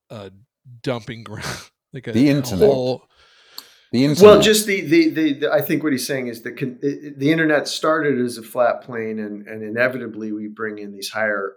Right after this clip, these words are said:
Speaker 3: hierarchical structures, i e the clustering of, uh, the fang, uh, power over this, what started as a fairly democratic, uh,
Speaker 2: Hmm.
Speaker 3: connectivity
Speaker 2: So you, I think you've just
Speaker 3: protocol.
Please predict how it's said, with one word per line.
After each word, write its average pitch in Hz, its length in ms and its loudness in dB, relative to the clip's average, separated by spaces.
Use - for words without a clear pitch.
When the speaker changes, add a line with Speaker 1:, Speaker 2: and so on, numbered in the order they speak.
Speaker 3:
hierarchical 110 1040 -4
structures, 113 840 -2
i 104 120 -4
e 101 520 -12
the 110 60 -4
clustering 110 580 -4
of, 104 280 -14
uh, 95 220 -10
the 95 80 -16
fang, 110 640 -8
uh, 87 260 -2
power 98 640 -8
over 95 640 -16
this, - 580 -10
what 110 260 -2
started 113 460 -2
as 98 260 -10
a 90 140 -14
fairly 104 520 -6
democratic, 104 960 -8
uh, 82 300 -8
Speaker 2:
Hmm. 64 160 -14
Speaker 3:
connectivity 101 1000 -10
Speaker 2:
So - 220 -8
you, 110 320 -2
I 127 80 2
think 147 160 -6
you've 110 160 2
just 101 260 -6
Speaker 3:
protocol. 135 100 -6